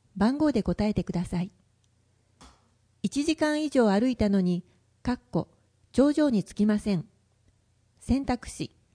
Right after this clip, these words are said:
一、とうとう、二、もともと、三、なかなか。答え、三、なかなか。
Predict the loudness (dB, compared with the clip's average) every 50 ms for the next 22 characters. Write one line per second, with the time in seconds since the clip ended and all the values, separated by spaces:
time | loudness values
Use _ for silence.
0 | _ _ _ _ -6 -6 -6 -4 -6 -6 -6 -8 _ _ _ 0 2 2 2 2
1 | 0 0 0 0 0 0 -4 -8 _ _ _ _ _ _ _ _ _ 0 2 2
2 | 2 0 -4 _ _ _ _ 0 0 2 2 2 0 0 -2 -2 -2 -2 -4 -4
3 | -6 _ _ _ _ _ _ _ _ _ _ _ _ _ -2 0 0 0 0 -2
4 | -4 -8 _ _ _ -2 -2 -2 -2 -2 -2 -2 -2 -4 -4 -8 -8 _ _ _
5 | _ _ _ _ _ _ _ _ _ _ _ _ _ _ _ _ _ -4 -2 -2
6 | 0 0 0 0 0 -2 -4 _ _ _ _ -8 -4 -2 0 0 0 0 -2 -6
7 | _ -4 -4 -4 -2 -2 -2 -2 -2 -4 -4 -8 -10 -10